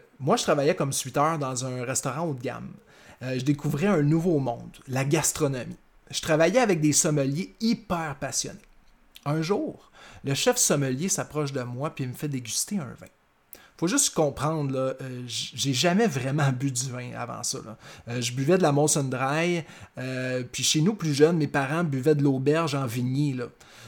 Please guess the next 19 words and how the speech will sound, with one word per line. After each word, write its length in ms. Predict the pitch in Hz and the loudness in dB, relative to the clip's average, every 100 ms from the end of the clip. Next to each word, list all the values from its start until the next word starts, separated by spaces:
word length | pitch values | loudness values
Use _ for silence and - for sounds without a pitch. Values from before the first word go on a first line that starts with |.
| - | -14
Donc, 160 | 123 127 | -10 -6
il 40 | |
y 20 | 131 | -2
avait 180 | 131 | 0
toujours 400 | - 147 156 165 | 2 4 6 4
un 120 | 151 127 | 2 2
quatre 260 | 143 - | 0 2
litres 160 | 165 156 | -2 2
de 80 | 143 | 2
vignier 320 | 113 131 151 | 2 -2 0
sur 140 | - | -2
le 60 | 127 | -4
comptoir. 640 | 131 120 127 131 165 220 - - - - - | -6 -8 -4 -2 0 -4 -8 -16 -20 -20 -14
Euh, 320 | 127 135 131 135 - _ - | -10 -6 -6 -8 -12 _ -4
donc, 300 | 143 202 208 | 0 2 2
j'étais 260 | - - | 0 0
pas 180 | 202 370 | 2 2
un 40 | 226 | 2
connaisseur. 520 | 151 113 113 - | 0 -2 -2 -2